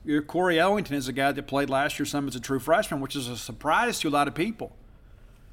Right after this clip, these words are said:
Your Corey Ellington, when I saw him in high school, you know, he, he, there wasn't much to him. He played really hard, but physically,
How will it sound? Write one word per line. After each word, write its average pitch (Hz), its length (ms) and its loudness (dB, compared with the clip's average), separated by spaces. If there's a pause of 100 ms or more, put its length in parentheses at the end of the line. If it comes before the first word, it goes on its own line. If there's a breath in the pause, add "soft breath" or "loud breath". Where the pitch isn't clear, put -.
(220 soft breath)
Your 147 80 -6
Corey 214 320 4
Ellington, 185 440 6
when 151 80 0
I 147 80 0
saw 175 220 4
him 170 80 2
in 151 60 -2
high 165 180 0
school, 147 300 -2
you 120 60 -4
know, 135 100 -4
he, 131 260 -4
he, 143 300 -6
there 147 100 0
wasn't 220 200 2
much 226 200 0
to 226 200 4
him. 151 120 -2 (320)
He 175 140 2
played 240 400 4
really 165 220 2
hard, 123 400 -2
but 127 140 -8 (100)
physically, 143 680 -2